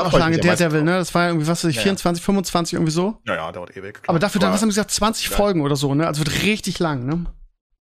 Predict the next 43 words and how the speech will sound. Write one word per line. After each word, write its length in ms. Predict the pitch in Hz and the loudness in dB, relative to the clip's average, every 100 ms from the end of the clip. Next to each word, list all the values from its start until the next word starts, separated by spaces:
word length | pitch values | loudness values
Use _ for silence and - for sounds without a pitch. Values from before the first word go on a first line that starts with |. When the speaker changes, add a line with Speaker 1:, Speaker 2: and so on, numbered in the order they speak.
| _ _ _ | _ _ _
Speaker 1:
Ja, 140 | - 127 | 0 2
war 60 | |
ja 80 | 131 | 2
auch 100 | 120 | 0
die 240 | 117 110 104 | -2 -6 -6
O-, 180 | 117 123 - | -8 -8 -8
Original-Daredevil-Serien 1120 | 107 107 107 120 104 98 104 101 104 104 98 | -10 -8 -8 -8 -8 -6 -6 -6 -6 -6 -6
gingen 160 | 101 | -6
auch 160 | 95 107 | -6 -6
alle. 320 | 90 98 107 - _ | -6 -6 -8 -12 _
Ich 80 | - | -10
glaub, 140 | - | -8
die 100 | - | -6
gingen 180 | 113 110 | -6 -6
alle, 160 | 107 107 | -6 -6
die 80 | 98 | -4
Staffeln 360 | 107 101 104 | -4 -4 -6
ungefähr. 500 | 104 107 - 117 120 _ _ _ | -6 -8 -10 -14 -14 _ _ _
Ah, 120 | 120 135 | 0 2
ich 80 | 117 | 2
weiß 160 | 113 | 0
nicht 80 | 98 | -2
mehr, 80 | 101 | -6
ist 40 | 104 | -4
so 100 | 110 | -4
lange 160 | 107 | -4
her. 120 | 107 | -2
Ich 80 | 104 | -4
glaub, 120 | - | -6
die 60 | - | -8
sind 120 | 104 | -6
auch 120 | 104 - | -8 -6
zwanzig 360 | 107 101 - | -6 -6 -4
Folgen 240 | - 107 107 | 0 2 2
gewesen 260 | 104 107 | 0 0
immer, 220 | 117 131 - - | 0 -2 -4 -6
ungefähr, 380 | 113 110 - 117 | -2 0 0 2
als 140 | 117 | 2
sie 40 | - | 0
noch 120 | 110 | 0
bei 100 | 117 | 2
Netflix 340 | 110 - 123 | 2 0 2
waren. 220 | 135 139 | 2 2